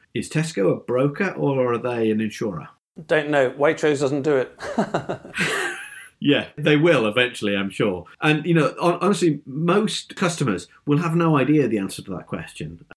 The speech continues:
Speaker 1: And one of the things you see, actually, in, uh, in the likes of Tesco's is that they are both a broker and an insurer. So they sell you a policy as a broker, and it might be a Tesco policy or it might be a someone else policy. That industry structure seems to me to,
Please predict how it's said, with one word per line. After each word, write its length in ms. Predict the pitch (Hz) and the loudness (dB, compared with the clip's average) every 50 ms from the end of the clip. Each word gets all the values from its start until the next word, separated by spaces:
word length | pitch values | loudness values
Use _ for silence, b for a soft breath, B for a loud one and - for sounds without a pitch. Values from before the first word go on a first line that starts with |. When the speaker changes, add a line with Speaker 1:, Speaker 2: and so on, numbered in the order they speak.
| _ - | _ -2
Speaker 1:
And 220 | - 156 147 147 | 0 2 4 4
one 220 | 147 156 190 196 185 | 4 4 4 4 4
of 40 | 160 | 2
the 100 | 135 - | 2 2
things 300 | - 143 131 123 107 113 | 2 0 0 0 -2 -2
you 80 | 110 | -4
see, 480 | - - - 196 208 185 135 104 98 95 - | -4 -2 0 0 2 2 2 0 -2 -4 -6
actually, 480 | 120 123 - - - 113 98 90 95 | -8 -8 -8 -6 -4 -2 -2 -2 -2
in, 400 | 104 101 98 95 92 92 98 - - | -2 -2 -2 -2 -4 -6 -8 -10 -10
uh, 280 | 113 104 95 90 90 - _ | -10 -10 -10 -10 -12 -14 _
in 100 | - 127 | -10 -6
the 100 | 120 113 | -6 -4
likes 280 | 113 131 127 120 - - | -4 -2 -4 -4 -6 -10
of 80 | - | -12
Tesco's 520 | - - 139 135 - - 92 85 87 - - - | -6 -6 -6 -6 -4 -8 -8 -8 -8 -10 -10 -8
is 160 | 135 113 107 | -8 -6 -6
that 160 | 123 - - | -6 -6 -4
they 80 | 127 131 | -4 -4
are 100 | 120 110 | -4 -2
both 220 | 143 147 147 143 | 0 0 0 0
a 40 | 123 | -2
broker 380 | 95 107 101 98 - - 107 | -2 -2 -2 -2 -4 -4 -6
and 100 | 95 98 | -4 -4
an 160 | 95 95 98 95 | -4 -4 -4 -6
insurer. 380 | 92 - - 147 131 101 80 | -6 -4 -4 -2 -2 -2 -4
So 160 | 80 - - | -4 -6 -6
they 140 | 117 113 104 | -4 -4 -4
sell 240 | - - 165 165 170 | -2 0 0 2 2
you 100 | 147 117 | 2 2
a 60 | 110 | 0
policy 400 | - - 147 139 123 - - 107 | -2 -2 -2 -2 -2 -2 -2 -4
as 100 | 98 90 | -2 -4
a 60 | 104 | -6
broker, 340 | 90 98 117 117 110 - 101 | -4 -2 0 0 0 -2 -4
and 80 | 92 95 | -6 -6
it 140 | 95 - 123 | -6 -6 -4
might 240 | 123 123 - - | -4 -4 -4 -4
be 100 | 107 110 | -4 -4
a 40 | 104 - | -4 -2
Tesco 360 | - 139 113 - - 110 104 | -2 -4 -4 -2 -4 -4 -4
policy 340 | - - 113 107 98 - 107 | -4 -4 -4 -4 -4 -6 -6
or 80 | 101 | -6
it 40 | 101 | -6
might 160 | 110 117 104 | -6 -6 -6
be 80 | 101 110 | -6 -8
a 40 | 104 | -6
someone 280 | - 127 113 110 113 | -6 -6 -4 -4 -4
else 180 | 123 127 127 - | -4 -6 -8 -10
policy. 460 | - - 95 87 85 - - 71 - B B B B B _ _ _ | -10 -10 -8 -8 -10 -12 -14 -16 -16 B B B B B _ _ _
That 300 | - 180 196 - - - _ _ _ _ _ _ _ _ | -2 -2 -2 -2 -4 -12 _ _ _ _ _ _ _ _
industry 460 | - - 175 185 170 165 156 - - - | -2 0 0 2 2 0 0 0 -4 -4
structure 560 | - - 185 - - - - - 165 165 - _ _ - - _ | -4 -6 -6 -6 -6 -6 -6 -6 -6 -8 -10 _ _ -20 -20 _
seems 340 | - - 165 160 143 135 | 0 2 2 2 2 0
to 80 | - 139 | -2 -2
me 300 | 117 117 107 101 98 95 | 0 2 2 2 2 0
to, 560 | 95 - - 110 101 98 95 95 95 98 101 | 0 -2 -2 0 2 2 2 0 0 -2 -4